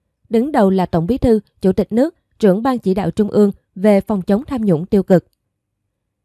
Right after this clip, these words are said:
Tinh thần là phát hiện, giám sát, xử lý nghiêm những cá nhân vi phạm trong phòng chống tham nhũng, tiêu cực. Trước đó, góp ý vào dự thảo báo cáo chính trị,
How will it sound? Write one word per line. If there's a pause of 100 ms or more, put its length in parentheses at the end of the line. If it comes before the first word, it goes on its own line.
(220)
Tinh
thần
là
phát
hiện, (220)
giám
sát, (200)
xử
lý
nghiêm
những
cá
nhân
vi
phạm
trong
phòng
chống
tham
nhũng, (180)
tiêu
cực. (1600)
Trước
đó, (200)
góp
ý
vào
dự
thảo
báo
cáo
chính
trị,